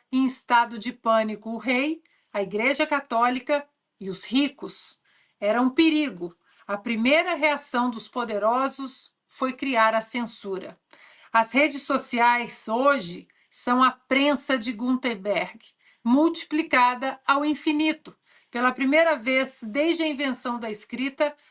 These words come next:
praticamente toda a população do planeta, ou oito bilhões de seres humanos, pode ler tudo o que é publicado. E muito pior ainda,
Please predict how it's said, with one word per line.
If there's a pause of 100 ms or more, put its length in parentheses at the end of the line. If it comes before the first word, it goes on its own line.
(120)
praticamente
toda
a
população
do
planeta,
ou (120)
oito
bilhões
de
seres
humanos, (420)
pode
ler (180)
tudo
o
que
é
publicado. (420)
E
muito
pior
ainda,